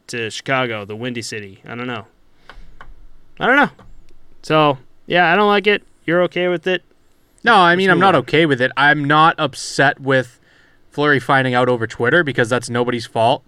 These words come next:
Speaker 1: Right.
Speaker 2: The only thing I'm really upset about, honestly, is, like, how, why would Vegas even want a prospect for him? Like, why wouldn't you get something more? That's really it.
Speaker 1: Right.
Speaker 2: I don't know.
Speaker 1: I don't know.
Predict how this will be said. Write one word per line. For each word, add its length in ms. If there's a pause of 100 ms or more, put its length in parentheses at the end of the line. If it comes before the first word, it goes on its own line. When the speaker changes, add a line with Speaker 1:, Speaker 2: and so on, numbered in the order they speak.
Speaker 1:
Right. 220 (260)
Speaker 2:
The 80
only 120
thing 120
I'm 140
really 320
upset 280
about, 180
honestly, 360
is, 140
like, 160
how, 440 (260)
why 340
would 320
Vegas 380
even 280
want 340 (380)
a 80
prospect 560
for 400
him? 320
Like, 180
why 140
wouldn't 200
you 140 (180)
get 140
something 300
more? 260
That's 180
really 240
it. 180
Speaker 1:
Right. 260 (760)
Speaker 2:
I 60
don't 100
know. 140 (420)
Speaker 1:
I 60
don't 120
know. 120